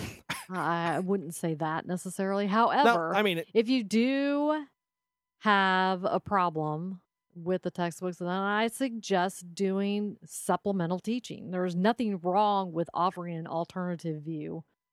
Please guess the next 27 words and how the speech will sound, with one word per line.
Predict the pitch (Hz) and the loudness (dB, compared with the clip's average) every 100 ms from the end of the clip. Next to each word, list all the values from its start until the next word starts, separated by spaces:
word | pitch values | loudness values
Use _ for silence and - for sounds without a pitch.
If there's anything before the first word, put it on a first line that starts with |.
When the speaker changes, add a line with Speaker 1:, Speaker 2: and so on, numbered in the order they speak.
| _ _ _ | _ _ _
Speaker 2:
And | 175 | 4
Speaker 1:
to | 208 | 6
Speaker 2:
by | 220 | 6
su-, | 170 | 4
Speaker 1:
what | 165 165 - | 2 0 0
Speaker 2:
right. | 156 90 _ _ _ - | -2 -2 _ _ _ -6
Speaker 1:
the | 180 | -6
school | - 185 165 | -4 -2 -2
is | 151 | -4
teaching. | - 151 - - - 160 | -6 -10 -8 -14 -14 2
Speaker 2:
By | 240 | 4
supplemental, | 269 233 208 185 139 | 4 2 2 2 2
we | 131 147 | -2 0
mean | 156 | 0
you | 156 | 2
might | 147 | 0
wanna | 139 135 | -2 -2
tell | 147 117 | -2 -2
them | |
the | 104 | -6
truth. | 107 - - - _ _ _ _ _ _ _ _ _ _ _ - | -6 -8 -14 -20 _ _ _ _ _ _ _ _ _ _ _ 0
Speaker 1:
Well, | 285 359 | 2 4
I've | 226 285 277 | 4 4 6
always | 285 277 233 | 6 6 4
encouraged | 214 190 190 196 190 185 175 170 | -2 2 2 2 -2 -8 -12 -4
the | 190 | 0
girls | 196 185 180 185 190 - | 2 4 4 2 0 -6